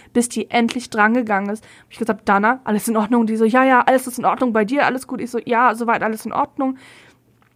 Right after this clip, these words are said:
Und dann, Gott sei Dank, hab ich die dann auch am Bahnhof noch getroffen und wir sind dann zusammen zurückgefahren und so, denen ist nichts passiert. Aber die standen ja genau vorne und die haben mir das auch nochmal bestätigt, was da passiert ist und die haben das genauso gesehen.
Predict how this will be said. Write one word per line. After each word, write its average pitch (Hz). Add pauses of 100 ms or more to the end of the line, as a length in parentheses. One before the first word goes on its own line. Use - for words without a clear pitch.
(180)
Und 233
dann, 220
Gott 240
sei 254
Dank, 226
hab 240
ich 233
die 233
dann 214
auch 202
am 214
Bahnhof 254
noch 233
getroffen 247
und 208
wir 214
sind 226
dann 214
zusammen 214
zurückgefahren 220
und 208
so, 214
denen 202
ist -
nichts 240
passiert. 214 (580)
Aber 208
die 196
standen 220
ja 196
genau 190
vorne 190
und 196
die 202
haben 208
mir 202
das 196
auch -
nochmal 240
bestätigt, -
was 208
da -
passiert 233
ist 220
und 202
die -
haben 185
das -
genauso 196
gesehen. 190